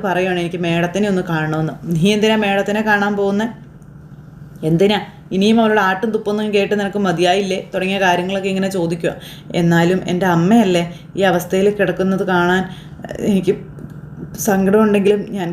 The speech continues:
കാണാതിരിക്കുന്നത് എങ്ങനെയാ? ഒന്ന് ഞാൻ പോയി കണ്ടോട്ടെ അച്ഛാ" എന്നൊക്കെ ചോദിച്ചു. "നിൻ്റെ അമ്മയെ നീ പോയി കാണുന്നതിന് നീ എന്തിനാ എന്നോട് അനുവാദം ചോദിക്കുന്നത്?" എന്ന് ബാലൻ അന്നേരം അലീനയോട് ചോദിക്കുക കേട്ടോ. "അത് ഞാൻ അനുവാദം എന്നെ ഒന്ന് കൊണ്ടുപോവോ?" എന്നൊക്കെ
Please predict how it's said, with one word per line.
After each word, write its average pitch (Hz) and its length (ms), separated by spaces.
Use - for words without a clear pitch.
കാണാതിരിക്കുന്നത് 190 880
എങ്ങനെയാ? 175 280
ഒന്ന് 196 260
ഞാൻ 233 160
പോയി 190 180
കണ്ടോട്ടെ 175 380
അച്ഛാ" 180 180
എന്നൊക്കെ 170 320
ചോദിച്ചു. 143 280
"നിൻ്റെ 165 380
അമ്മയെ 208 340
നീ 220 80
പോയി 233 260
കാണുന്നതിന് 196 580
നീ 180 60
എന്തിനാ 208 260
എന്നോട് 196 280
അനുവാദം 185 360
ചോദിക്കുന്നത്?" 170 500
എന്ന് 175 220
ബാലൻ 180 320
അന്നേരം 175 280
അലീനയോട് 165 340
ചോദിക്കുക 160 320
കേട്ടോ. 151 200
"അത് 175 160
ഞാൻ 185 200
അനുവാദം 170 460
എന്നെ 190 220
ഒന്ന് 196 160
കൊണ്ടുപോവോ?" 180 480
എന്നൊക്കെ 185 240